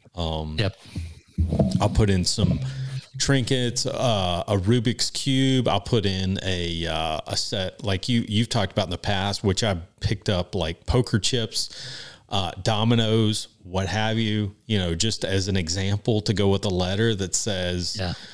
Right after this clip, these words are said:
Speaker 1: uh, you know, you know, so to speak, you know, if you're talking about a Rubik's Cube, you know, there's so many, there's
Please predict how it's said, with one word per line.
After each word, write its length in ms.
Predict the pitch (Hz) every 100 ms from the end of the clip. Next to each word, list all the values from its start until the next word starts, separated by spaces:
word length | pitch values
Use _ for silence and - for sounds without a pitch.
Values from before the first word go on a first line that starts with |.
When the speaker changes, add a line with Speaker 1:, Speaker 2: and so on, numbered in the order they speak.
| - -
Speaker 1:
uh, 340 | - 87 82 82
you 160 | 110 98
know, 260 | 80 80 - _ _ _ _ _
you 120 | -
know, 140 | 90 80 - _ _ -
so 140 | 120
to 60 | 104
speak, 400 | - 107 92 110
you 80 |
know, 80 | 95
if 140 | 85 120
you're 80 |
talking 340 | 104 117 110 117
about 220 | 98 101
a 20 |
Rubik's 380 | 95 113 107 104
Cube, 500 | - 135 123 117 107
you 80 | 104
know, 100 | 95
there's 240 | 92 92
so 240 | - - 120
many, 400 | 117 107 101 104
there's 520 | 104 101 87 - -